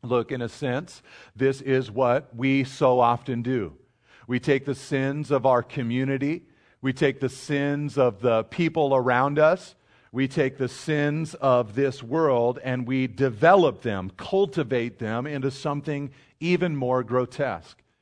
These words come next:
And at times, we actually take the literal sins of our literal fathers and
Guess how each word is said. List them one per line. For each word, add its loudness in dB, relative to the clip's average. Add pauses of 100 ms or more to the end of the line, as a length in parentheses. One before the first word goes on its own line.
(100)
And 2
at 0
times, -2 (220)
we 0
actually 2
take -2
the 4
literal 2
sins -4
of 6
our 6 (200)
literal 6
fathers 2 (340)
and 2